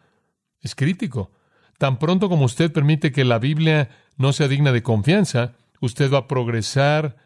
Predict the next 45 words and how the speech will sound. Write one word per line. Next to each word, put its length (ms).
hasta 240
llegar 340
a 60
un 100
rechazo 600
total 420
de 80
la 160
Biblia. 460
¿Y 120
por 300
qué 200
es 140
que 380
usted 460
va 60
a 60
confiar 340
en 140
Dios 440
por 120
lo 80
que 80
usted 200
no 200
puede 280
ver 420
y 100
no 120
puede 220
probar, 580
si 200
Él 300
miente 880
acerca 580
de 100
lo 200
que 280
usted 340
puede 260
ver 400
y 60
usted 260
puede 200
probar? 380